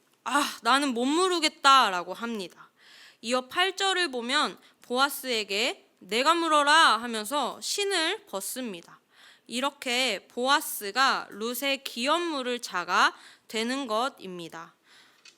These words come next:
룻과 나오미의 삶은 답이 없었습니다. 과부로서 아무 힘도 없었고 누군가 죽은 남편의 이름으로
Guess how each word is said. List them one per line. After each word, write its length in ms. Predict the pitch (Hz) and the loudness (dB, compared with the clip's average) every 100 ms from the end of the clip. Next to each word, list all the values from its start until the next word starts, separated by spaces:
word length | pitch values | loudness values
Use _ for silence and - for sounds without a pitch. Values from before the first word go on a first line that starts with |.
| _ _ _ - | _ _ _ -12
룻과 640 | 226 294 - 339 330 330 | -10 -10 2 4 6 4
나오미의 720 | 196 202 233 285 302 277 269 269 | 4 0 0 -2 -2 -2 -2 -2
삶은 640 | 294 330 285 254 269 208 | -2 -2 -2 -4 -4 -6
답이 360 | - 214 233 262 | -4 -2 0 -2
없었습니다. 960 | 175 - 262 262 - 185 165 165 160 - _ _ _ _ | -4 -6 -6 -6 -10 -12 -16 -18 -20 -20 _ _ _ _
과부로서 720 | - 233 240 302 302 302 277 254 | -4 -2 0 0 -2 -2 0 2
아무 480 | - 185 254 311 | 2 -2 -2 -2
힘도 400 | 339 311 294 269 | -2 -4 -6 -6
없었고 760 | 196 - 196 185 - 285 196 - - _ _ | -6 -8 -12 -12 -8 -6 -6 -10 -20 _ _
누군가 680 | 202 240 311 311 285 277 277 | -14 -8 -8 0 4 4 4
죽은 440 | - 233 277 254 | -4 -4 -4 0
남편의 640 | 196 196 226 311 320 302 | 0 0 -2 -2 0 2
이름으로 680 | 220 220 233 220 208 240 330 | 0 -2 -2 -2 0 0 -2